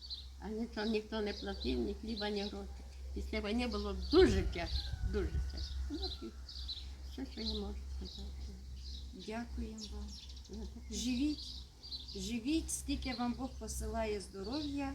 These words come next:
Speaker 1: Мгм.
Speaker 2: живіть.
Speaker 1: Ну, ну,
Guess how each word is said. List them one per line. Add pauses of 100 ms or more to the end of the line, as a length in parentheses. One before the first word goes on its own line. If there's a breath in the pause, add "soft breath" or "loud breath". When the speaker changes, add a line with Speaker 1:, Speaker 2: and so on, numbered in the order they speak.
(280)
Speaker 1:
Мгм.
Speaker 2:
живіть. (960)
Speaker 1:
Ну, (300)
ну,